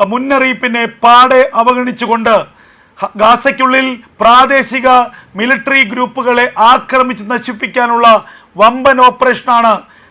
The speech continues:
കഴിഞ്ഞ ദിവസങ്ങളിൽ ഹമാസ് ആരംഭിച്ചത്. ഈ ഓപ്പറേഷന് പിന്നാലെയാണ് ഗാസയിലെ ഹമാസിനെതിരെ നേരിട്ടുള്ള സൈനിക നടപടിക്ക് ഇപ്പോൾ ഡൊണാൾഡ് ട്രംപ് തീരുമാനിച്ചിരിക്കുന്നത്. അധികം വൈകാതെ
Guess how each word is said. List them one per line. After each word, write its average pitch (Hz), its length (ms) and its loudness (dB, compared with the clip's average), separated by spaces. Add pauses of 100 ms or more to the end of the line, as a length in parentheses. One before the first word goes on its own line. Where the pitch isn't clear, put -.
(140)
കഴിഞ്ഞ 254 400 2 (100)
ദിവസങ്ങളിൽ 240 800 -2 (140)
ഹമാസ് 233 440 2
ആരംഭിച്ചത്. 214 640 0 (580)
ഈ 269 320 0
ഓപ്പറേഷന് 254 680 0
പിന്നാലെയാണ് 247 960 0 (360)
ഗാസയിലെ 247 640 2
ഹമാസിനെതിരെ 240 880 0 (300)
നേരിട്ടുള്ള 247 720 0
സൈനിക 247 480 -4
നടപടിക്ക് 233 540 -6
ഇപ്പോൾ 233 440 -2 (360)
ഡൊണാൾഡ് 254 540 2
ട്രംപ് 240 460 0 (300)
തീരുമാനിച്ചിരിക്കുന്നത്. 240 1040 -2 (320)
അധികം 254 480 0
വൈകാതെ 240 540 0